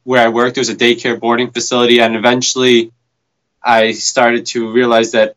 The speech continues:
I wanted to work with dogs, but I didn't want to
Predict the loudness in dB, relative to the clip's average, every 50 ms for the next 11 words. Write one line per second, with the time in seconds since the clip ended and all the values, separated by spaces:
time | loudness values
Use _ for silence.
0 | _ _ _ -2 -2 0 2 2 2 2 0 -2 -4 -4 -4 -4 -2 -2 -2 -2
1 | 0 -2 -2 -2 0 0 0 2 2 0 -2 -4 -10 -8 -4 -2 -2 -2 -4 -4
2 | -2 0 2 2 0 0 0 0 2 2 0 0 -4 -6 -6 -4 -2 -2 -2 -4